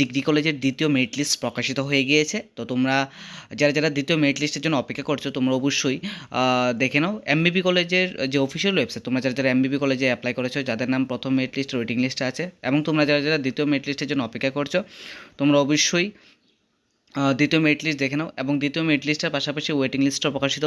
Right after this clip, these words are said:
হয়েছে, তার পাশাপাশি পিডব্লিউডি লিস্টও প্রকাশিত হয়েছে। তো তোমরা এই লিস্টগুলি আমি,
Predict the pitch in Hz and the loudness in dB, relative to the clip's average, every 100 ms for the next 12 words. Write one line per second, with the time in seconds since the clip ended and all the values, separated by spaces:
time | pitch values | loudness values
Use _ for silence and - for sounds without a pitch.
0 | 147 147 143 185 156 135 131 143 139 135 | 2 2 0 -4 -4 -4 -2 -2 -4 -4
1 | 143 147 143 143 147 151 - 147 156 - | -4 -2 -2 -2 0 -2 0 -2 -2 0
2 | 135 135 147 135 123 131 143 143 143 208 | -2 0 -2 -2 -2 -2 -2 0 0 -2
3 | 226 135 139 139 165 214 - - - - | -6 -4 0 2 2 -2 -12 -20 -18 -2
4 | 143 156 151 139 135 170 175 139 | 2 4 4 0 -2 0 2 4